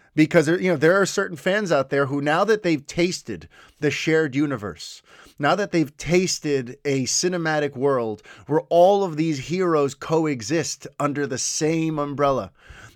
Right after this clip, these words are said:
and can therefore interact and cross over into one another at will, kind of like in the books themselves. You know, there are a lot of fans for whom, once they got a taste of what that's like,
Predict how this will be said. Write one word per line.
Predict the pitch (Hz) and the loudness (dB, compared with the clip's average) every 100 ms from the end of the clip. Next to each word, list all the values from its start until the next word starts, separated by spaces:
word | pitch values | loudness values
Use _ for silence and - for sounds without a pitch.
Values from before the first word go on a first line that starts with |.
| - | -2
and | 156 143 | -2 0
can | 160 143 | -2 0
therefore | 147 170 165 - 156 151 | 4 4 4 2 2 2
interact | 156 160 - 156 139 147 156 151 | 0 -2 -2 -2 0 0 0 -4
and | 127 | -10
cross | - 147 151 - | -4 -2 -2 0
over | 165 156 151 | -2 0 -4
into | 147 139 147 | -4 -6 -6
one | 135 139 | -4 -2
another | 139 135 139 135 - | -2 -2 -2 -2 -4
at | 135 - | -6 -4
will, | 135 156 123 | 0 2 2
kind | 113 127 139 | -2 -6 -6
of | 135 | -6
like | 127 123 - | -4 -6 -6
in | 120 131 | -6 -4
the | 117 | -6
books | 98 135 - | -6 -8 -10
themselves. | 123 113 - - 107 87 - _ - - - _ _ | -12 -12 -8 -6 -8 -10 -20 _ -20 -20 -20 _ _
You | - | 0
know, | 190 | 2
there | 165 | 4
are | |
a | 190 | 6
lot | 208 | 6
of | 196 | 4
fans | - 196 202 151 | 0 0 0 -2
for | 160 | -4
whom, | 143 151 143 139 | -2 -2 -4 -4
once | 117 170 214 | -2 -2 0
they | 233 214 | 0 2
got | 185 156 | 2 0
a | |
taste | - - 170 165 - | -4 -2 0 0 -6
of | 127 | -8
what | 113 110 | -8 -4
that's | 131 151 - | -2 -4 -6
like, | 92 67 - | -12 -14 -20